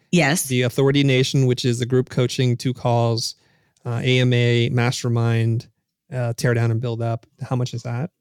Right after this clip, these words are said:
Speaker 1: That's one forty-nine.
Speaker 2: Perfect. And then,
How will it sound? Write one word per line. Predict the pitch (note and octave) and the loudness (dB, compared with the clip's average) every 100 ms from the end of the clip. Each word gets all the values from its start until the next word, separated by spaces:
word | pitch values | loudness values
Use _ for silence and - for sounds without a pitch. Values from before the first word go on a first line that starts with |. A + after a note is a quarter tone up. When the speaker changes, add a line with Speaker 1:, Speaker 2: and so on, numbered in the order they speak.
| _ - | _ -2
Speaker 1:
That's | E3+ E3 | 0 2
one | D#3+ D#3 | 2 4
forty-nine. | D3+ E3 D3+ C#3+ C#3+ D3 G3+ B3 - _ _ _ _ _ | 4 2 4 4 4 4 2 0 -8 _ _ _ _ _
Speaker 2:
Perfect. | B2 - F#3+ - - _ _ _ _ _ C#3+ | -12 -6 -8 -8 -20 _ _ _ _ _ -8
And | B2 A#2+ A#2+ A#2+ | -4 0 0 0
then, | C3 C3 C#3 C#3 C3+ | 0 2 2 2 0